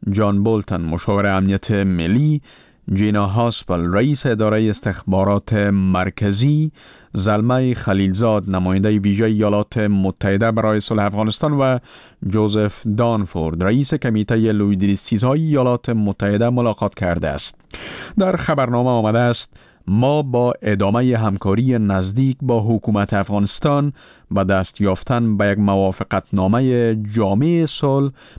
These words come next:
به شمول کاهش خشونت‌ها و برقراری آتش بس متعهد می‌مانیم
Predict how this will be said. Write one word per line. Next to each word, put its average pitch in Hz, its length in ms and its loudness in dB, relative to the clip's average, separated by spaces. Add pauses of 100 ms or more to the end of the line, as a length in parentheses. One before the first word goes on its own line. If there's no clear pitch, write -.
به 226 100 0
شمول 156 480 0
کاهش 117 460 0
خشونت‌ها 113 760 -2
و 110 220 2
برقراری 101 920 0
آتش 110 460 0
بس 117 400 -2
متعهد 110 640 0
می‌مانیم 85 440 -2